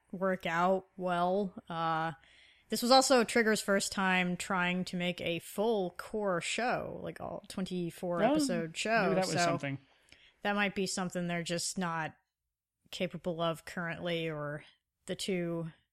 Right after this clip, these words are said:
Speaker 1: studios didn't align <laughs> on what the plot was in advance. Um, yeah, but this, this show is terrible. Like, seriously, don't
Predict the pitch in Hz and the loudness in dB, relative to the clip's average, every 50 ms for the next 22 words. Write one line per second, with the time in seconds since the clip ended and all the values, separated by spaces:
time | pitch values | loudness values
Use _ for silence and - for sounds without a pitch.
0 | _ _ _ _ _ _ _ _ - - - 226 214 196 196 185 185 185 - - | _ _ _ _ _ _ _ _ -6 -2 2 2 4 4 6 4 4 4 2 0
1 | 214 196 190 170 160 175 170 175 175 180 185 185 180 175 170 165 170 170 214 247 | 0 2 2 0 0 -2 0 0 2 2 2 2 2 0 0 -2 0 2 4 4
2 | 214 214 220 226 220 - 214 190 - - - 170 175 - 175 185 185 175 - 185 | 6 6 6 4 4 2 -2 -4 -4 -4 0 2 2 2 2 2 2 2 0 0
3 | 180 170 156 143 - 156 151 165 170 170 - - - - - - - - - - | 0 0 -2 -4 -6 -6 -4 -4 -2 -2 -4 -4 -6 -10 -18 -18 -18 -16 -16 -16
4 | - - - - - _ _ _ _ _ _ _ - 175 165 165 160 160 156 151 | -16 -16 -18 -20 -20 _ _ _ _ _ _ _ -2 -2 0 0 0 -2 -2 -4
5 | 165 156 - _ _ 226 220 208 202 214 247 262 262 - - 277 262 - - 330 | -8 -10 -12 _ _ 6 6 6 8 6 6 6 6 6 4 4 4 6 6 6
6 | 320 269 240 - - - 165 170 170 165 160 160 156 - _ _ _ _ - 190 | 6 6 4 2 -2 -2 0 0 0 -2 -2 -6 -8 -8 _ _ _ _ -6 -6
7 | 185 - - - 226 233 240 233 - - 226 208 202 196 160 147 - 190 175 165 | -2 -2 2 4 6 6 6 4 2 2 2 2 2 0 -2 -2 -2 0 0 0
8 | 165 - | -2 -6